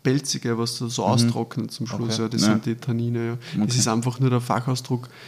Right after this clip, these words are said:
Speaker 1: für einen Gerbstoff, also für die,
Speaker 2: Mhm.
Speaker 1: für die Bitterstoffe, was du da drinnen hast. Genau.
Speaker 2: Okay. Mhm.
Speaker 1: Genau. Ja, ich hab für euch eigentlich zum Abschluss von der Folge noch die, die zwei berühmten, äh, Fragen mitgebracht, äh,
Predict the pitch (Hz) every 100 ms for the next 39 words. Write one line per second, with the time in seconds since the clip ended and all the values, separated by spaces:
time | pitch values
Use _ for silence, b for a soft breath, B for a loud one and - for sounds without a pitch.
0 | B - - 127 120 120 120 120 110 -
1 | - 113 117 110 123 117 107 113 110 -
2 | - - - 117 117 131 - - 120 120
3 | 113 113 - 135 - 117 117 113 - -
4 | B B B B B - 113 107 104 95
5 | - - - 98 104 123 120 - - 160
6 | 127 120 - B 185 143 151 180 214 214
7 | 151 185 190 175 175 - 170 139 - 190
8 | 185 - 156 151 147 151 165 156 151 151
9 | 143 143 135 - 135 147 151 165 160 160
10 | 151 139 135 127 - 131 123 151 139 135
11 | 135 - 120 127 - 113 127 127